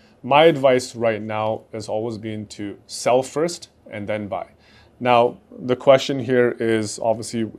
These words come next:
you know, what if I can't find a home that I like? And that's a very, very common fear that a lot of people have. And the strategy I use for my clients is, let's do things simultaneously. So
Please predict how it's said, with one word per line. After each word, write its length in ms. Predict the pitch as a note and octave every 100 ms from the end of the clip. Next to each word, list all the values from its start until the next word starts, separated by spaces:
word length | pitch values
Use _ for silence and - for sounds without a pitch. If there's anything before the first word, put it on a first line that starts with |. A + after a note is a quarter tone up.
| - D#3
you 80 |
know, 140 | A#2 F#2+
what 280 | A#2+ B2 C3+
if 180 | C3+
I 120 | C3 A#2
can't 360 | - A#2+ A#2
find 340 | - A#2+ C3+ C3
a 40 |
home 200 | A#2+ A#2
that 100 | G#2+
I 80 | G2+
like? 440 | G2+ D3 - _ _ _ _ _ _
And 140 | A2+ A#2
that's 180 | A#2
a 60 | B2
very, 280 | A2+ A#2+ B2+
very 220 | A#2+ A2+
common 320 | A2+ A#2 A2
fear 200 | G2+ B2
that 140 | A2+ F#2
a 60 |
lot 160 | G2+ G2+
of 120 | G2
people 280 | - G#2+ F#2+
have. 460 | - D3+ B2 A2 - _ _ _ _ -
And 240 | B2 A2+
the 80 | A2+
strategy 600 | - - C3+ C#3 C3 B2+
I 140 | A#2+ B2+
use 180 | C3 B2+
for 120 | A#2+
my 140 | G#2
clients 580 | G2 - D#3+ C#3+ C3 -
is, 440 | - A2+ A2+ G#2+ - _ _ -
let's 240 | C3+ -
do 160 | E3+ D#3
things 300 | D#3 C3+ B2+
simultaneously. 880 | B2 A2+ A2+ A2+ A2 G2+ G2 - - _ _ _ _
So 420 | - D#3 D3 -